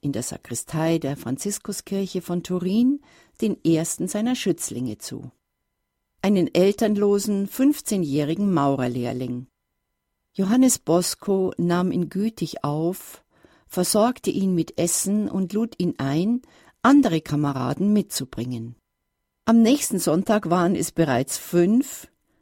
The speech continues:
und nach drei Wochen schon fünfzig Buben, die sich ihm anvertrauten. Er spielte mit ihnen, gab ihnen Unterricht und feierte mit ihnen die heilige Messe.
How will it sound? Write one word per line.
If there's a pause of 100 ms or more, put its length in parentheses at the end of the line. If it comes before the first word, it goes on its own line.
(200)
und
nach
drei
Wochen
schon
fünfzig
Buben, (220)
die
sich
ihm
anvertrauten. (880)
Er
spielte
mit
ihnen, (400)
gab
ihnen
Unterricht
und
feierte
mit
ihnen
die
heilige
Messe.